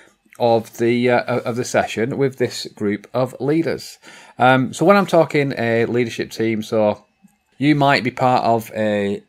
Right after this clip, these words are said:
a, a team, you might be a te-, uh, a team leader, or you might be a head of or a director, and underneath you there might be, uh, leaders who manage teams. And often, like we spoke about last week, um, there's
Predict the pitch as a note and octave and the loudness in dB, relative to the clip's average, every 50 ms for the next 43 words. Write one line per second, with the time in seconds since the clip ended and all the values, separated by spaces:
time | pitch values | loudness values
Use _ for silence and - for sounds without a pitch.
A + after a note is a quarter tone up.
0 | _ _ - G#2+ G#2+ G2+ G2+ G2+ F#2+ - A2 G#2 - - - - C#3+ C#3 C#3 A#2 | _ _ -10 -6 -4 -4 -4 -4 -6 -6 -6 -8 -8 -8 -6 -4 -2 -2 -2 -2
1 | C3 C3+ C3 B2+ A#2 G2+ A2 G#2 - - - A2+ - G#2 G#2 G2+ G2 F#2+ - G2+ | -2 0 0 0 0 0 -2 -4 -4 -4 -6 -4 0 0 0 2 2 0 -2 -4
2 | - - - G#2 G#2+ B2+ D3 D#3+ D3+ D3 C#3+ B2+ A2 G2+ G2 F#2+ F2+ F2+ F#2 - | -8 -8 -6 -6 -2 0 0 0 2 4 4 4 4 2 0 -4 -4 -4 -4 -2
3 | - D3 D3 D3 C#3 A#2 G2 F2 F2+ F2+ A2 A2+ A#2 B2+ D3+ D#3 - - - - | 0 0 2 2 2 2 0 -4 -4 -4 -2 0 2 4 2 2 0 -4 -4 0
4 | C#3+ C#3 C3+ C3 - - - - - - A#2+ - F#3+ F#3+ D#3+ D3+ C#3 B2+ A#2 - | 0 0 0 0 -6 -18 -20 -16 -10 -8 -4 -2 0 0 2 2 0 0 -2 -2
5 | - B2 A#2+ A#2+ A#2+ G#2 A2+ G#2+ A2 A2 G#2+ D#2 E2+ G#2+ G#2 G#2 G#2 G#2 - - | 0 0 2 2 2 2 0 0 2 0 0 0 -2 -4 -4 -4 -4 -6 -10 -20
6 | - - _ _ - G2 G2+ - G2+ B2 C#3 D3 C#3+ C#3 C3+ C3 B2 - - A2+ | -20 -20 _ _ -2 0 0 0 0 0 0 0 2 4 2 2 2 2 -2 -4
7 | G#2+ G2+ A2 G#2+ G#2+ G#2+ G#2+ G2+ - - _ - - A2 G2 F#2 F2+ F2 E2+ - | -2 0 0 0 0 -2 -4 -4 -8 -14 _ -8 -6 -6 -6 -6 -8 -10 -8 -8
8 | A#2 B2 - - F3 F#3 E3+ - - - G2 C2 D#2+ C3+ D#3+ D#3+ _ - - - | -8 -8 -2 0 0 0 0 -2 -6 -6 -6 -4 -4 -6 -6 -8 _ -20 -20 -20
9 | - - C#3+ E3+ F3 D#3 D#3+ - - - D3 C#3+ C#3+ - C3 C3 C3 B2+ - B2 | -6 0 2 2 2 0 -4 -6 0 2 2 2 2 0 0 2 2 2 2 -2
10 | A#2+ A2+ - - G#2+ - - G2+ C#3 - - - - - - - - _ - _ | -6 -6 -6 -8 -8 -6 -6 -6 -8 -8 -10 -16 -20 -20 -20 -20 -20 _ -20 _
11 | A2+ A2+ A#2 A#2 A#2 A#2+ A#2 - _ _ A#2 A2 C3+ B2 B2 A#2+ A2+ - - - | -4 -2 0 0 0 -2 -6 -10 _ _ -8 -2 2 4 4 4 2 -4 -10 -12
12 | _ | _